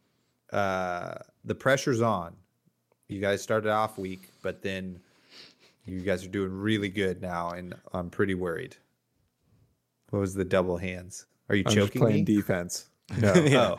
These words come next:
Speaker 1: Oh. <laughs> Uh, there's a couple of things I have on here, but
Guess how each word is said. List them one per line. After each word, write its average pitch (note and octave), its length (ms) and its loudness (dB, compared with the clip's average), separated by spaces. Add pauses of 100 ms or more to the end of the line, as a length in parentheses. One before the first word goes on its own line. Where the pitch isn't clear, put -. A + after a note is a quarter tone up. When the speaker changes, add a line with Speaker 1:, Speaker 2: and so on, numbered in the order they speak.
Speaker 1:
Oh. - 1700 2 (760)
<laughs> F#3+ 100 -2 (2250)
Uh, C3+ 640 6 (500)
there's B2+ 200 6
a C#3 40 0
couple E3+ 380 2
of F3+ 140 2
things D#3 600 -2
I A#2+ 160 0
have A#2+ 520 0
on G#2+ 240 -2
here, C#3+ 420 -6
but - 280 -4